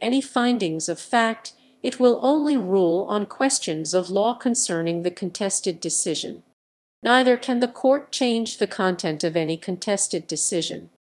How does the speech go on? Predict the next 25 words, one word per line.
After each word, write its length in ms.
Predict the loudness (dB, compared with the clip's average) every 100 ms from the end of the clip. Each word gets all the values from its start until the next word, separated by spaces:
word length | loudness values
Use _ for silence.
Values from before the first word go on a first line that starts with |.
| _ _ _ _
Its 240 | -8 -4 -4
jurisdiction 880 | 0 2 2 0 -4 -4 -6 -6 -4
is 160 | -4 -2
limited 560 | 0 0 -2 -4 -6
to 180 | -6 -8 -2
either 320 | -2 0 -2
upholding 720 | -4 -8 -2 0 0 -2 -4
a 80 | -8
contested 720 | -4 -6 -4 -4 -2 -4 -6
decision, 720 | -4 -4 -2 -2 -4 -6 -10 _ _ _ _ _
rendering 500 | 2 2 2 0 0
it 160 | -2 -2
final 500 | -2 -2 0 -2 -2
and 220 | -4 -4
irrevocable, 840 | -2 2 2 2 -2 -4 -4 -6 -10 _ _ _ 2
or 300 | 4 6 4
either 360 | 2 2 2 0
annulling 420 | 2 2 2 0
it, 180 | -2 -4
cassation, 680 | -4 -2 0 0 -4 -8 -14 _ _ _ _
from 280 | -2 0 0
the 60 |
French 420 | -4 -2 -2 -2
verb 340 | -2 0 0 -2
casser, 600 | -4 -2 -2 -4 -6